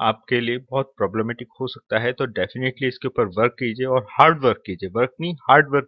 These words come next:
कीजिए। इसको हम पहले नोट्स की तरह तैयार करेंगे, उसके बाद इसकी प्रैक्टिस के लिए हम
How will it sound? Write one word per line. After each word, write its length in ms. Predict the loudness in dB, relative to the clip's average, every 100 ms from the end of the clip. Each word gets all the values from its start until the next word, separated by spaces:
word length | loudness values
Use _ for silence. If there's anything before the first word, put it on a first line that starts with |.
| _
कीजिए। 300 | -12 -8 -10 -10 -20 _ _ _ _ _ _ _
इसको 240 | -10 2 4
हम 200 | 4 2
पहले 300 | 2 4 4
नोट्स 300 | 2 -2 -4
की 120 | -2
तरह 220 | 0 0
तैयार 540 | -4 _ -2 4 4
करेंगे, 400 | 4 0 0 -2 -8 _ _ _
उसके 240 | -6 4 6
बाद 380 | 8 6 0 _ -14
इसकी 220 | -8 -8
प्रैक्टिस 440 | -2 -4 -2 -6
के 140 | 0 0
लिए 160 | 2
हम 200 | -2 -4